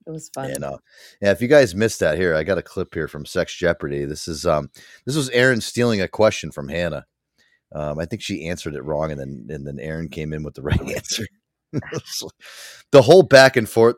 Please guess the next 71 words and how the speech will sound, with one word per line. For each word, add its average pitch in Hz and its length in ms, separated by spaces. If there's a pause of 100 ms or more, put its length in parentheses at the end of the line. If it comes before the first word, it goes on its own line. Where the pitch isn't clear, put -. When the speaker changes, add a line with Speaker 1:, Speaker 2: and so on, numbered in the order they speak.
(120)
Speaker 2:
The 110 120
one 135 220
thing 143 220
I, 113 100
I 101 160
loved 101 300
about 98 280
this 90 220
whole, 92 380
uh, 85 180
that 82 160
whole 92 260
episode, 95 520
Aaron, 101 320
was, 82 260
um, 76 320
the, 92 140
the, 80 320
the 85 80
shit - 340
talking 78 400
going 78 300
on 76 160
between 82 340
everybody. 73 500 (560)
You 92 100
know, 90 100
Speaker 1:
<laughs> - 40
Speaker 2:
I, 117 240
I 117 200
was 170 160
just 131 220
the 101 80
co-, 120 340
I 131 160
was 170 120
just - 140
the - 80
host 117 360
of 85 40
the 76 80
fucking 87 380
show. 95 320
I 80 60
mean, 85 120
I 101 80
would 131 140
have 90 80
loved 95 240
to 110 80
have 92 100
gotten 80 300
in 90 120
on 98 200
it. 107 100 (540)
I 104 140
actually 139 280
had 110 220
more 110 160
of 98 80
a 85 80
fun 98 260
time 98 280
just 76 180
kinda 80 240
hosting 101 400
it 101 100
and 78 80
asking 80 400
the 69 80
questions. 90 580